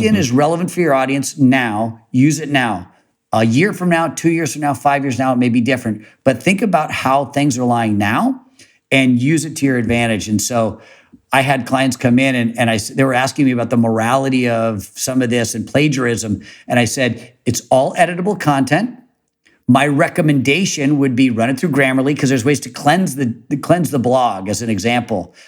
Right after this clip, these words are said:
Speaker 2: You can
Speaker 1: Okay.
Speaker 2: cleanse the blog. Like, there was an article in Google that said, if you take a blog that you write using A I right now, you may get dung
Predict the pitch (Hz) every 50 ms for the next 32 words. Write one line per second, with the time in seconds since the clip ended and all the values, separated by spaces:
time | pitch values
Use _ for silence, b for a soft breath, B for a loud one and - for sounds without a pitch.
0 | b b b b b 156 156 147 135 - 127 113 107 131 160 175 190 175 - 160
1 | 131 143 143 139 135 113 123 117 101 - 147 143 135 123 131 123 127 139 165 156
2 | 127 151 147 139 135 120 117 143 165 165 147 143 123 123 113 - - - 123 120
3 | 117 117 110 110 101 - - _ _ - 131 113 - 202 220 - 226 - - 190
4 | 214 - - 240 214 185 170 156 139 120 107 101 104 95 110 101 117 139 139 127
5 | 139 156 143 127 113 107 - - - _ _ _ _ _ _ _ _ _ 131 139
6 | 175 190 170 135 156 147 135 135 131 120 123 - - - _ _ _ 151 143 143
7 | 135 127 127 131 127 127 120 120 113 113 107 104 95 85 82 - _ _ _ _
8 | _ _ _ _ - 143 165 160 156 143 147 156 175 180 170 131 127 147 151 151
9 | 151 131 104 117 131 123 113 101 95 87 82 85